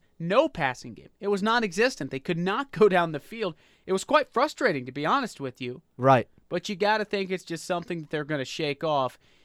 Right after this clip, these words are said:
Speaker 1: If we see a repeat performance of last week, if Syracuse is one and one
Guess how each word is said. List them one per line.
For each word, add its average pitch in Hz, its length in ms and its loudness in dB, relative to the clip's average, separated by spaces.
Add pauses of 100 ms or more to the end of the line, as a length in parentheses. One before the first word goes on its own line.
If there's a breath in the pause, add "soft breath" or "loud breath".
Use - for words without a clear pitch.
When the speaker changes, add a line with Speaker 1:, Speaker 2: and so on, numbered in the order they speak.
(120)
Speaker 1:
If 175 200 -4
we 254 180 -2
see 254 220 -4
a 226 80 4
repeat 202 540 -4
performance 170 680 -4
of 147 160 -2
last 143 380 -2
week, 123 260 -6
if 135 100 -10
Syracuse 220 600 -2
is 139 100 -8
one 180 220 -2
and 190 160 0
one 131 280 0